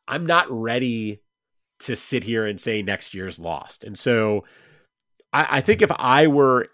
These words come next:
if, so I, I, yeah, going back to what I said before, if you have decided that next year is a rebuild year, then I would trade Acuna now.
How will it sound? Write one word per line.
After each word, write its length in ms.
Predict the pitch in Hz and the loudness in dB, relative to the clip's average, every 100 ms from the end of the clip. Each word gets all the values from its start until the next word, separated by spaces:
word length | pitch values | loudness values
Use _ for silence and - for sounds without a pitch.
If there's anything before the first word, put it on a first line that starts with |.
| _ _ - | _ _ -6
if, 220 | 131 - _ _ _ _ _ _ _ _ _ _ _ _ _ _ _ - | -6 -6 _ _ _ _ _ _ _ _ _ _ _ _ _ _ _ -2
so 140 | 156 | 2
I, 40 | 156 | 4
I, 120 | 139 | 2
yeah, 240 | 135 - - | -2 -6 8
going 200 | 220 233 | 10 10
back 140 | 208 | 6
to 60 | 190 | 4
what 60 | |
I 60 | 156 | 2
said 160 | 143 | 0
before, 380 | 123 - 101 80 - | -2 -2 -4 -4 6
if 240 | 180 208 | 8 8
you 120 | 196 185 | 4 2
have 240 | 160 139 | 2 2
decided 540 | 131 - 123 120 117 | -4 -2 0 0 -2
that 120 | 101 101 | -4 -4
next 340 | 110 - - | -4 -4 -4
year 160 | 117 110 | -2 0
is 120 | 110 | 0
a 80 | 101 | -2
rebuild 500 | 113 107 87 80 80 | -2 -2 -4 -8 -12
year, 300 | 73 69 - _ | -12 -14 -18 _
then 100 | 104 | -4
I 80 | 101 | -2
would 120 | 101 | -2
trade 260 | - 107 101 | -2 0 0
Acuna 380 | - 95 82 80 | -2 -8 -10 -10
now. 260 | 69 - | -12 -16